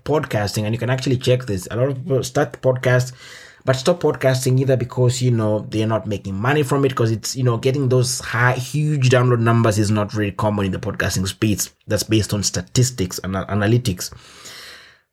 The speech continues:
Um, so most of, you know, most of the time it's usually for the monetization purposes, and that usually doesn't end well, especially if you're not, your podcast is not really popping,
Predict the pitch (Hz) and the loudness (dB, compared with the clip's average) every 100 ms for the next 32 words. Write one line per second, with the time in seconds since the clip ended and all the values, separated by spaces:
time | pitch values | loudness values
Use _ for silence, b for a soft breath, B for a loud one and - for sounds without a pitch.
0 | _ _ - 120 123 123 123 120 120 120 | _ _ -2 2 4 4 4 4 2 -2
1 | _ _ _ _ _ _ _ - - 131 | _ _ _ _ _ _ _ -8 2 2
2 | 131 147 170 165 160 147 143 151 143 139 | 4 2 0 0 0 0 2 0 0 0
3 | 135 123 123 123 117 117 110 113 113 107 | 2 2 2 2 0 -2 -2 -2 -2 -2
4 | 107 131 127 123 113 117 120 113 - - | 0 2 0 -2 -4 -2 -2 -2 -6 -6
5 | 113 110 110 107 - _ _ - 156 220 | -4 -2 -2 -6 -10 _ _ -6 -6 -4
6 | 202 185 151 143 123 131 143 165 180 117 | -2 0 0 0 0 2 2 2 0 -4
7 | 113 139 131 131 127 120 - 120 117 113 | -4 -4 -2 -2 -2 -4 0 0 0 -2
8 | 110 107 127 123 120 117 120 113 110 101 | -6 -2 -2 0 -2 0 0 0 -2 -2
9 | - - 139 | -4 -2 -2